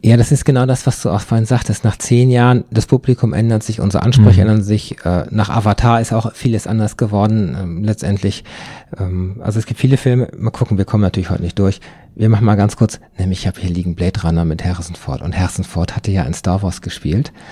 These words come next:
Speaker 1: und mit
Speaker 2: Mhm.
Speaker 1: seinem rasenden Falken und hat ja viele, viele tolle Filme gemacht. Ich, ist einer meiner, äh, Top-Lieblingsschauspieler, muss ich sagen. Und ich hab, der Blade Runner war ein eher düsterer Science-Fiction.
Speaker 2: Ja, Blade Runner
Speaker 1: Und
Speaker 2: ist ganz toll. Ich hab den mir erst vor zwei Wochen angeguckt,
Speaker 1: Das ist ja der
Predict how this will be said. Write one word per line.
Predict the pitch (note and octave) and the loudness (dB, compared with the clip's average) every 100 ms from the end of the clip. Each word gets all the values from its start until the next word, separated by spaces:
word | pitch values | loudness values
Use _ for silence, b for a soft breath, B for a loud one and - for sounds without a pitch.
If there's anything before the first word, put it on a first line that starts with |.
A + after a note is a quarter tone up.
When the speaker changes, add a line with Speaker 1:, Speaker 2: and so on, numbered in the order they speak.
| B B B B | B B B B
Speaker 1:
und | - F#2 F2+ | -4 0 6
mit | G2+ | 6
Speaker 2:
Mhm. | |
Speaker 1:
seinem | F2 F#2+ F2+ E2+ - | 6 2 0 -2 -6
rasenden | F#2 F#2+ F#2+ G2+ | -2 0 0 -2
Falken | F#2+ G2+ A2 - G#2+ | 0 2 2 2 0
und | G2+ - | 0 -4
hat | - | -2
ja | G2 F2+ - | 2 2 0
viele, | - - C#3+ | -2 2 4
viele | - F#2+ | 2 -2
tolle | F2+ F#2 F2 | -4 -4 -4
Filme | - F#2+ | -4 -2
gemacht. | D#2+ - | -2 -4
Ich, | G#2+ | -8
ist | - - | -6 0
einer | A#2+ A2+ | 2 2
meiner, | A2+ A2 G2 - | 2 2 0 -2
äh, | |
Top-Lieblingsschauspieler, | - G#2 - - G2 - - E2 D#2+ - D#2+ | -4 -4 -4 -2 -2 -4 -8 -6 -6 -4 -4
muss | D2+ - | -4 -6
ich | F#2 | -8
sagen. | - D#2+ | -4 -2
Und | F#2+ F2+ - - | 0 -2 -8 -8
ich | - | -6
hab, | G#2 - | -8 -4
der | A2+ | -2
Blade | G2 G#2+ - | 0 0 2
Runner | B2 B2 A#2 B B B B B B B - - - | 2 4 2 B B B B B B B -20 -6 2
war | A2 - | 2 2
ein | A#2+ | 0
eher | G#2 G#2+ | 2 2
düsterer | G2+ D3+ - G2+ D#2+ D#2+ | 4 2 2 -4 -2 -4
Science-Fiction. | D2 D2 - F2 - - A2+ - | -8 -12 -10 -12 -10 -6 -8 -4
Speaker 2:
Ja, | A2 G2 | 0 2
Blade | G#2+ G#2 | 2 2
Runner | A2 G#2+ | 4 4
Speaker 1:
Und | |
Speaker 2:
ist | F2 | 4
ganz | A#2 A#2 - | 2 0 0
toll. | A2 G#2+ C#3+ - _ | 0 2 2 -2 _
Ich | G#3 - | -8 -6
hab | - | 0
den | A#2+ A2+ | 4 4
mir | A2 - | 4 0
erst | - | -2
vor | - | -4
zwei | - C3 | 0 0
Wochen | B2 A2 G#2 | 0 0 0
angeguckt, | G2+ G#2+ D3 E3 - _ | 0 -2 -4 -6 -10 _
Speaker 1:
Das | - G#2+ - | -4 -2 -2
ist | A2 | -2
ja | |
der | G#2+ | 2